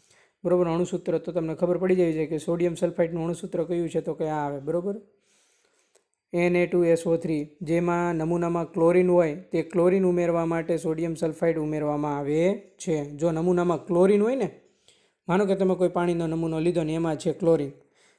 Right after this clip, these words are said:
બરોબર, એ ક્લોરિન હોય તો જ આ છે સોડિયમ સલ્ફાઇડ ઉમેરવામાં આવે છે, બાકી નહીં.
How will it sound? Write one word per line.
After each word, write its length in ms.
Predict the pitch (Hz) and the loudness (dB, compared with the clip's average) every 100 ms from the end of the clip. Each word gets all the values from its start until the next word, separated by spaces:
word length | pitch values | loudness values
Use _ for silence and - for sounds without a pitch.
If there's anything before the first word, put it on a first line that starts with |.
| _ 175 | _ 2
બરોબર, 240 | 180 185 180 - _ _ - - | 4 2 -2 -14 _ _ -20 -10
એ 40 | 170 | -6
ક્લોરિન 440 | - 196 220 220 | 4 6 8 6
હોય 200 | 190 202 | 8 6
તો 180 | 196 202 202 | 6 6 8
જ 60 | |
આ 120 | 190 180 | 6 4
છે 160 | 180 170 | 2 2
સોડિયમ 320 | 156 165 170 | 2 0 0
સલ્ફાઇડ 360 | 147 156 165 151 | -2 -2 0 0
ઉમેરવામાં 580 | 147 147 147 143 175 262 - _ - | 0 -2 -2 -2 -2 -2 -8 _ -4
આવે 240 | 156 147 | -2 -2
છે, 140 | 139 139 | -4 -2
બાકી 360 | 156 156 160 | -2 -2 -4
નહીં. 220 | 143 139 | -6 -8